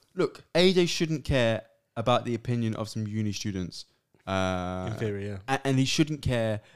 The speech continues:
Speaker 1: about the fact that strangers are calling him, uh, a dosser and that he's scared of Tyson Fury.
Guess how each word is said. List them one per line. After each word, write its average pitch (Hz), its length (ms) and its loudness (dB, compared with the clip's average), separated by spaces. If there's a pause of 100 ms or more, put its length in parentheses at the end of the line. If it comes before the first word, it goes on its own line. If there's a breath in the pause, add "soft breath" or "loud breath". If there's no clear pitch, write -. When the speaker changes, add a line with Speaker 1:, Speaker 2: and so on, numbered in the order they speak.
(140 soft breath)
Speaker 1:
about 113 340 2
the 120 80 -4
fact - 300 -2
that - 200 -2
strangers 127 440 -4
are 104 40 -8
calling 104 240 -4
him, 101 280 -4 (600)
uh, 92 280 -12
a 117 40 -10
dosser 104 300 -2
and 104 100 -4
that 87 40 -6
he's 95 100 -8
scared 110 180 -4
of 101 60 -6
Tyson 95 240 -8
Fury. 87 320 -8